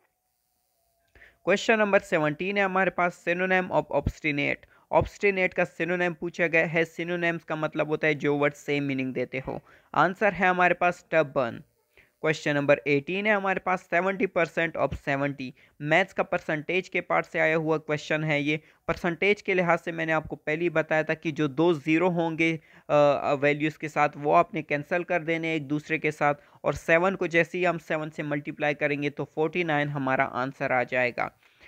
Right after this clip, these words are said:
उसके बाद क्वेश्चन नंबर नाइनटीन है हमारे पास, I is to C as air is to dash। आँख से हम देख सकते हैं, तो कान से हम क्या कर सकते हैं? आंसर है हमारे पास हेयर, यानी कि कान से हम देख सकते हैं। तो ये, अ, कान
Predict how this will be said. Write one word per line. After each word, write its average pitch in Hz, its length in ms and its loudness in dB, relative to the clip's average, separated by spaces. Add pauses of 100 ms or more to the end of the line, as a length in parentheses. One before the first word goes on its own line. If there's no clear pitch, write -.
(200)
उसके 190 240 2
बाद 208 180 4
क्वेश्चन 196 380 -2
नंबर 175 200 4
नाइनटीन 156 540 0
है 190 60 2
हमारे 175 260 2
पास, 170 300 -2 (100)
I 147 140 6 (220)
is 156 200 -6
to 147 120 -10
C 156 340 -10 (320)
as 139 120 -2 (160)
air 202 240 4 (100)
is 151 220 -10
to 143 80 -2
dash। 131 580 0 (180)
आँख 180 300 0
से - 180 -4
हम 165 280 -2
देख 147 280 0
सकते 185 340 -6
हैं, 175 160 4
तो 175 160 -6
कान 165 340 0
से 185 160 -10
हम 156 200 -4
क्या 156 260 0
कर 143 180 -4
सकते - 460 -10
हैं? 120 140 -8 (280)
आंसर 180 400 0
है 180 120 0
हमारे 170 280 2
पास 165 380 -2
हेयर, 139 260 0
यानी 147 260 -4
कि 156 140 -8
कान 175 320 -2
से 165 140 -6
हम 147 300 -6
देख 135 300 -2
सकते - 320 -10
हैं। 135 220 -4 (320)
तो 160 80 -2
ये, 156 240 4
अ, 147 240 -2
कान 180 340 0